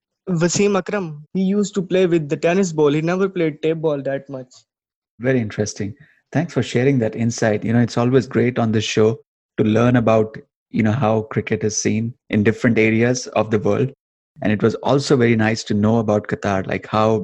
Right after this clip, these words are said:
Speaker 2: different nationalities, Indians, Pakistanis, Nepalis, how cricket is bringing them together. And one thing also stood out, that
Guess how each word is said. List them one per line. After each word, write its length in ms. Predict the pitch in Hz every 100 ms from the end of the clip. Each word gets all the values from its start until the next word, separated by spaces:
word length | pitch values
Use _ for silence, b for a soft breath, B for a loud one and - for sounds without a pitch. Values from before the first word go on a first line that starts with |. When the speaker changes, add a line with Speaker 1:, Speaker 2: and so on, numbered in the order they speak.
| 78
Speaker 2:
different 360 | 107 - 117
nationalities, 800 | 107 98 - 104 107 - 92 101
Indians, 440 | 95 101 101 98
Pakistanis, 800 | - 95 104 98 98 95 95 98
Nepalis, 640 | 101 - 98 95 101 - - _ _ -
how 180 | 139 143
cricket 360 | 156 151 175
is 140 | 156 110
bringing 320 | 120 120 113
them 140 | 110
together. 480 | 107 104 104 104 - _ _ _ _ _
And 160 | 104 110
one 200 | 120 131
thing 160 | 143
also 280 | 120 127 135
stood 280 | 135 - 110
out, 260 | 110 107 98
that 240 | 107 -